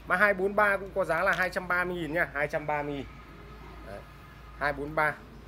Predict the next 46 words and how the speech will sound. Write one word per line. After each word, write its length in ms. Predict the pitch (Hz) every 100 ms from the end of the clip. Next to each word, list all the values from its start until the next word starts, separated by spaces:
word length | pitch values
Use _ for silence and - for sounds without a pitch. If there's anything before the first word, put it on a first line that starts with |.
| - - - - -
Vũ 120 | 139 165
nữ 100 | 175
cá 80 | 143
mập. 200 | 147 151 - - - - - - - - - - - - - - - - - - - - - - -
Tiếp 140 | 214 214
theo 280 | 208 208 202
lên 220 | 202 196
một 140 | 180
giò 320 | 160 160 160 147 - - -
cáo. 340 | 135 175 240 - - - - - - -
Giò 160 | 113 113 -
cáo 280 | 110 120 170 - - - -
cũng 100 | -
gồm 200 | 165 147
có 140 | 135 139
ba 260 | 165 160
cây, 260 | 160 180 170 - -
ba 140 | 127
cây 260 | 127 127 123
xếp 200 | 160 151
rất 160 | 165 147
là 60 |
đẹp 200 | 120 120 113
các 120 | 135
bác 100 | 143
nhá. 160 | 147 156 - - - - -
Hai 340 | 190 196 208
bốn 260 | 202 170 208
sáu, 360 | - 151 175 226
hai 200 | 165 151
bốn 180 | 147
sáu. 300 | 156 139 143 - - - - -
Các 60 |
bác 100 | 135
nhìn 160 | 151 143
xem 240 | - 147
cái 100 | 131 143
bản 220 | 123 104
lá 240 | 110 127 165
của 60 | 131
nó 120 | 131 -
quá 140 | 180 220
là 100 | 214
to 340 | 202 196 180
luôn 200 | 175 170
nhá. 100 | 151